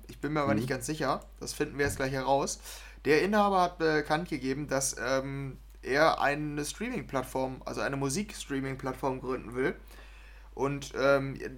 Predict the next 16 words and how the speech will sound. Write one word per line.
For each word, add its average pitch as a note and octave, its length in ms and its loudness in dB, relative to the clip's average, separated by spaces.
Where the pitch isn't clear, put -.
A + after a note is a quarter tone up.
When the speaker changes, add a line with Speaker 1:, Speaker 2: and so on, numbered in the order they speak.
Speaker 1:
wie C#3 80 -4
gesagt, D#3+ 300 2
das B2 180 -6
könnte E3+ 420 -2
halt F#3 380 2
recht C3+ 440 -8
groß G#3 380 -4
werden, A2 260 -4
ne? D#3+ 220 -2
TikTok G3 500 -2
ist, - 340 -4
äh, A#2+ 40 -6
hat C3+ 160 0
mittlerweile C3+ 540 2
echt D3 280 -2
eine, C#3 420 0